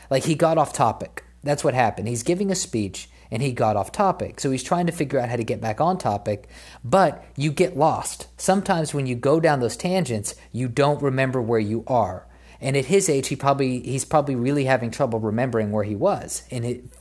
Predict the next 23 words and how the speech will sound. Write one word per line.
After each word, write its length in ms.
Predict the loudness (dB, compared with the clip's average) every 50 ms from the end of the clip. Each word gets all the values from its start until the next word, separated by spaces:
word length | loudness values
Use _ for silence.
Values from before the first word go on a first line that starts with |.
| -8 -2
both 260 | 0 0 0 -2 -2
physically 520 | 0 0 2 2 2 0 2 0 0 2 2
and 140 | 2 2
mentally. 440 | 0 0 -2 -2 -4 -6 -6 -10 -12 -18 -20 -20 -20 -20 -18 -20 -20 -20 -18 -10
So 440 | -4 2 4 4 4 4 4 2 0
he 180 | -2 -4 -4
starts 280 | 0 2 2 2 2 0
just 160 | -2 -2 2
going 280 | 2 2 2 2 2 2
off. 640 | 2 2 2 0 -6 -14 -16 -18 -20 -18 -18 -16 -16 -18 -18 -14 -4 -2
But 140 | -2 0 2
the 140 | 2 2
other 200 | 2 2 2 2
thing 240 | 2 0 0 0 0
is 140 | -2 -2 -4
this, 520 | -2 0 2 2 2 2 2 -2 -4 -2
is 200 | -2 -2 -2 0
that 400 | 2 2 2 2 0 -2 -10 -20 -20 -20 -20 -20 -20 -20 -20 -20 -20 -20 -20 -20 -20 -20 -20 -20 -18 -6 -2
I 160 | 0 0 0
wonder 520 | 0 0 0 0 0 0 0 2 0 0
if 180 | 0 -2 -6 -2
he 140 | -2 -2 -2
understands 1200 | 0 -2 -2 -2 -2 -4 -6 -6 -6 -6 -6 -4 -2 0 0 0 -2 -4 -6 -10 -10 -10 -10 -12